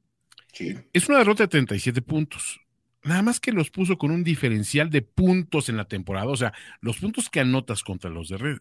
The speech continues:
Speaker 2: los que recibes, un equipo con Justin Jefferson,
Speaker 1: Ujú.
Speaker 2: un equipo con Dalvin Cook, un equipo con
Speaker 1: Sí.
Speaker 2: Adam Thielen, un equipo que acaba de firmar a T J Hawkinson, o sea, un equipo con armas. Hasta, hasta Irv Smith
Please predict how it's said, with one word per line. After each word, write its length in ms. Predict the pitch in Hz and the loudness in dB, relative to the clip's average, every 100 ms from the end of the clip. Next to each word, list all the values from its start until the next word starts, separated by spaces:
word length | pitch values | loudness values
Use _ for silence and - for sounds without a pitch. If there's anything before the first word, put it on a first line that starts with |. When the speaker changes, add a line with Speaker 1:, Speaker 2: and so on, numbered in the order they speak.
| 95 | -8
Speaker 2:
los 220 | 104 117 | -6 -4
que 80 | 165 | -2
recibes, 540 | 180 165 135 127 - _ _ _ _ _ _ | -2 0 0 0 -8 _ _ _ _ _ _
un 140 | 87 123 | 0 0
equipo 400 | 143 175 - - | 2 2 2 4
con 340 | 190 214 294 _ _ _ _ _ _ _ - | 6 6 4 _ _ _ _ _ _ _ -14
Justin 280 | - 80 | -10 -4
Jefferson, 520 | 82 131 139 185 233 - _ _ _ _ _ _ | 0 4 4 4 2 0 _ _ _ _ _ _
Speaker 1:
Ujú. 560 | 131 120 87 87 170 196 - | -8 -6 -6 -6 -8 -8 0
Speaker 2:
un 180 | 113 | 2
equipo 400 | 120 - 127 139 | 2 0 0 0
con 320 | - 123 135 - | 2 4 4 4
Dalvin 420 | 101 87 87 73 | -2 -2 -2 -8
Cook, 460 | - 156 226 - - | 2 2 2 -4 -4
un 140 | 110 | -4
equipo 280 | 101 113 98 | -2 -4 -4
con 140 | 78 | -4
Speaker 1:
Sí. 60 | 95 | -6
Speaker 2:
Adam 180 | 92 90 - - | -6 -8 -10 -4
Thielen, 420 | 135 165 147 185 269 _ _ _ - _ | 2 4 6 4 0 _ _ _ -20 _
un 120 | 120 | 0
equipo 260 | 127 131 127 | 2 2 0
que 80 | 98 | 0
acaba 300 | 120 127 113 | 2 4 4
de 180 | 95 87 | 0 -2
firmar 320 | 95 107 120 | -2 0 0
a 80 | 101 | 0
T 100 | 110 | 0
J 160 | 95 | 0
Hawkinson, 460 | 120 131 156 165 180 | 0 2 2 4 2
o 60 | |
sea, 160 | 120 120 - - - | 0 -2 -4 -18 0
un 160 | 143 | 2
equipo 300 | 220 214 277 | 4 2 0
con 180 | 143 123 | 2 2
armas. 540 | 147 175 139 95 - | 2 2 0 -2 -8
Hasta, 260 | - 104 120 | -10 -4 -4
hasta 380 | - 107 - 104 | -2 -6 -4 0
Irv 240 | 143 202 | 2 2
Smith 400 | 185 139 147 165 | 2 2 2 2